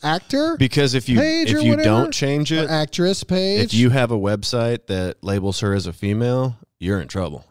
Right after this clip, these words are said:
Speaker 2: You better change it quick. <laughs> She's a man. Yeah,
Speaker 1: Oh,
Speaker 2: I just
Speaker 1: my
Speaker 2: don't
Speaker 1: gosh.
Speaker 2: understand why people
Speaker 1: If
Speaker 2: care.
Speaker 1: you Google, okay. All right. This is the discussion.
Speaker 2: Mm-hmm.
Speaker 1: Okay.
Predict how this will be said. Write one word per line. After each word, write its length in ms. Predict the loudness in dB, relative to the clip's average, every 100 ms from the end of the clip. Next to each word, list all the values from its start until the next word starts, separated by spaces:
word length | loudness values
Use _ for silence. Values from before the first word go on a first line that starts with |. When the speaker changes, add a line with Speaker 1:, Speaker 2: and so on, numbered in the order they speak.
| _
Speaker 2:
You 140 | -4
better 260 | 0 0 0
change 320 | -4 -2 -2
it 100 | -4
quick. 360 | 0 0 0 -6
<laughs> 1800 | -14 -14 -18 -16 -18 _ _ _ _ -18 -18 -18 -20 -20 _ _ _
She's 360 | -16 -10 -6 -4
a 60 |
man. 540 | -4 -6 -10 -10 -12 -14 -18 _ _ _ _ _ _ _ 0
Yeah, 160 | 2
Speaker 1:
Oh, 160 | 4 2
Speaker 2:
I 80 | 0
just 100 | 0
Speaker 1:
my 20 |
Speaker 2:
don't 140 | 2 2
Speaker 1:
gosh. 120 | 4
Speaker 2:
understand 560 | 2 0 -2 -2 -2
why 300 | 0 0 0
people 360 | 0 2 4 2
Speaker 1:
If 100 | 0
Speaker 2:
care. 160 | 0 2 4
Speaker 1:
you 340 | 4 6 4 2
Google, 380 | 2 2 2 0
okay. 460 | -2 -2 -4 -6 -14 _ _ _ _ _ _ _ _ _ _ _ 2
All 80 |
right. 240 | 4 2 -2 _ _ -10
This 320 | 0 2 4 2
is 140 | -2
the 140 | 0
discussion. 760 | -2 -2 -6 -6 -8 -8 -12 -16 _
Speaker 2:
Mm-hmm. 340 | -8 -6 -6 -4
Speaker 1:
Okay. 380 | 0 0 0